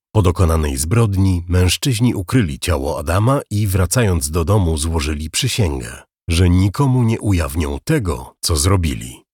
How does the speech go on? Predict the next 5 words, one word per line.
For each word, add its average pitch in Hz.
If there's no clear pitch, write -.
Ponad 85
miesiąc 90
po 82
tragicznym 85
wydarzeniu 78